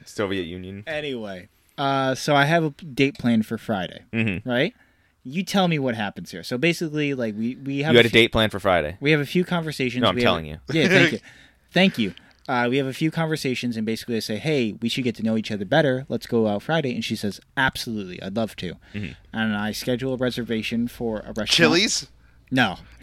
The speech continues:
Speaker 3: Oh, man.
Speaker 1: Outback.
Speaker 2: Little nicer
Speaker 3: You
Speaker 2: than
Speaker 3: already fucked up, but keep going.
Speaker 2: Sorry.
Speaker 1: Outback.
Speaker 2: That, that's the
Speaker 1: You
Speaker 2: reason.
Speaker 1: already pre-ordered the
Speaker 2: No.
Speaker 1: bloomin' onion.
Speaker 2: No, no, no. Do you wanna take more bets on where I
Speaker 3: Hold on, yeah, let's take some guesses where he went.
Speaker 1: Okay.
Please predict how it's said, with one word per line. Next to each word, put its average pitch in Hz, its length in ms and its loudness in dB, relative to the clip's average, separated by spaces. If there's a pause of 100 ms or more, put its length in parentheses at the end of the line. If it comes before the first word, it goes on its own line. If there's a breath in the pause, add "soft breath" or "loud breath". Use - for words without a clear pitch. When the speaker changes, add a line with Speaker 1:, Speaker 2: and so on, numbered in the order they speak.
Speaker 3:
Oh, 127 60 2
man. 123 360 4
Speaker 1:
Outback. 107 160 8
Speaker 2:
Little 262 200 10
nicer 220 280 10
Speaker 3:
You - 60 8
Speaker 2:
than 180 60 10
Speaker 3:
already 170 180 10
fucked 127 340 2
up, 110 280 4
but 120 140 -4
keep 123 160 -4
going. 104 120 2
Speaker 2:
Sorry. 117 440 0 (100)
Speaker 1:
Outback. 110 200 8
Speaker 2:
That, 143 80 6
that's 165 200 8
the 120 60 0
Speaker 1:
You 127 100 4
Speaker 2:
reason. 123 160 8
Speaker 1:
already 123 240 6
pre-ordered 107 600 2
the 90 320 2
Speaker 2:
No. 131 140 2
Speaker 1:
bloomin' 101 240 4
onion. 82 300 -2
Speaker 2:
No, 113 160 0
no, 101 80 -6
no. 87 180 -12 (100)
Do 131 120 -2
you 165 100 6
wanna 180 180 6
take 165 200 -2
more 156 200 -2
bets 147 300 -2
on 135 140 -2
where 135 240 0
I 131 160 -2
Speaker 3:
Hold 170 180 6
on, 156 140 6
yeah, 151 140 8
let's 156 220 2
take 185 200 0
some 147 160 -6
guesses 127 360 -4
where 123 120 -2
he 123 120 -6
went. 107 360 -6
Speaker 1:
Okay. 92 400 -8